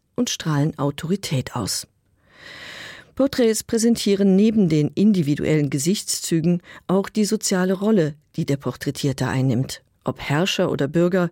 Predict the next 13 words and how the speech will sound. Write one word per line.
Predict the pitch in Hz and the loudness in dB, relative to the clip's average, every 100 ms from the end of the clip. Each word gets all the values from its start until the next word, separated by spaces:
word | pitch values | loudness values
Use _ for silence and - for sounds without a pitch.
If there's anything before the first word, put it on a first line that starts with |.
| _ - | _ -14
Stand | - 196 214 240 - | -4 2 2 2 0
oder | - 226 | 0 0
Beruf, | 240 208 208 156 - - - - - | 0 2 2 2 -4 -18 -16 -16 -4
aus | 185 175 | 0 0
dem | - 160 151 | 0 -2 -2
Porträt | 139 - - 160 240 - - - | -6 -8 -2 0 0 -4 -20 -12
starrt | - 196 202 - | -4 -2 -2 -2
uns | 190 - - | -4 -4 -2
auch | 160 233 - | -2 -2 -4
eine | 220 233 | 0 0
gesellschaftliche | 233 233 156 143 - 160 - 160 214 | 0 0 0 0 -2 -4 -4 -2 2
Maske | 180 135 - 127 | 2 0 -4 -6
entgegen. | - - 135 131 131 | -8 -6 -4 -2 -2